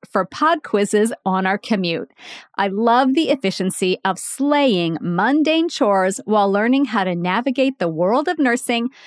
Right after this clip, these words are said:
with valuable advice from someone that not only survived, but thrived through it all." Thank you again for all your hard work.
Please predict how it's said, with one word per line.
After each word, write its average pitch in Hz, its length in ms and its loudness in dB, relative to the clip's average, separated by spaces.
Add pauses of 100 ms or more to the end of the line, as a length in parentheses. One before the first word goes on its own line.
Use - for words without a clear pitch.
(180)
with 277 240 0
valuable 339 540 2
advice 311 500 0
from 214 180 0
someone 220 420 0
that 170 180 0
not 208 280 2
only 330 240 2
survived, 220 840 0
but 180 260 0 (120)
thrived 233 760 0
through 180 320 0
it 180 160 0
all." 147 460 0 (1300)
Thank 311 280 4
you 359 100 4
again 269 420 2
for - 200 -2
all 190 120 4
your 190 140 0
hard 170 300 -2
work. 277 260 0